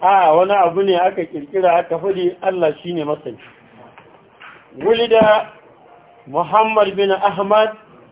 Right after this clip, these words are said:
shi wannan Muhammad bin Ahmad, wato an haife shi ne fi saba wa ishirina Rajabin, ama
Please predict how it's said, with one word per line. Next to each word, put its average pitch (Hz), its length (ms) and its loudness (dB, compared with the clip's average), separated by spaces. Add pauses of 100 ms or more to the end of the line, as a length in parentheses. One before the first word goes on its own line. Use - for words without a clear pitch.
(300)
shi 190 140 -10
wannan 226 340 0
Muhammad 202 560 0
bin 196 160 -4
Ahmad, 196 640 0 (1080)
wato 170 360 0
an 233 180 2
haife 214 540 0
shi 190 120 -10
ne 202 340 2
fi 214 440 -6 (140)
saba 208 320 4
wa 190 100 4
ishirina 180 600 -2
Rajabin, 190 560 0 (760)
ama 196 300 2